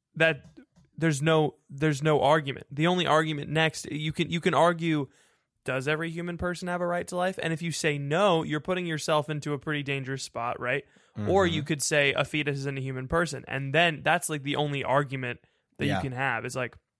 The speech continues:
Speaker 1: is a fetus a human person? What defines a human person? But we have such a warped idea of what a human being is
Speaker 2: Yeah.
Speaker 1: that we just,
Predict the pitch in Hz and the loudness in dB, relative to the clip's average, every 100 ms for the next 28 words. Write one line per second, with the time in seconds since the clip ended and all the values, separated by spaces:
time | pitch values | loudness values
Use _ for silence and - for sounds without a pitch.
0 | _ _ _ _ _ _ - - 160 143 | _ _ _ _ _ _ -18 -2 0 0
1 | 139 151 139 139 139 139 131 135 160 160 | 0 -2 -2 -6 -6 -6 -4 -6 -6 -10
2 | - _ _ - 151 160 - 147 143 151 | -12 _ _ -2 2 2 0 -4 0 0
3 | 143 135 143 139 160 143 139 135 180 196 | 0 -4 -4 -2 -2 -2 -4 -4 -2 0
4 | 151 - 160 156 160 135 131 139 160 - | -2 0 0 0 -2 -2 0 4 4 2
5 | 139 127 131 131 151 139 127 123 120 131 | -2 -2 -4 0 2 0 -6 -12 -4 0
6 | 147 - 131 - 139 135 127 135 131 123 | 0 -2 -8 -8 -8 -8 -10 -8 -8 -10
7 | 117 - 120 151 190 185 - - _ 92 | -14 -12 -6 -6 -6 -8 -10 -14 _ -10
8 | 90 87 90 _ _ _ _ _ _ - | -8 -6 -10 _ _ _ _ _ _ -20
9 | - 143 151 151 156 147 - | -4 0 2 0 -2 -4 -4